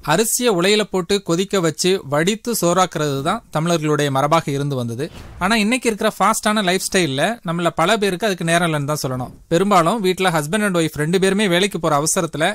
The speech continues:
காலையில சமையல் நேரத்தை மிச்சப்படுத்தணும் அப்படின்னு சொல்லிட்டு எல்லார் வீட்லயும் சாதத்தை வேக வைக்கிறதுக்கு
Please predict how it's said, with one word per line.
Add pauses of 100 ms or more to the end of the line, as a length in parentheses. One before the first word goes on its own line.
காலையில
சமையல்
நேரத்தை
மிச்சப்படுத்தணும்
அப்படின்னு
சொல்லிட்டு (120)
எல்லார்
வீட்லயும் (120)
சாதத்தை
வேக (100)
வைக்கிறதுக்கு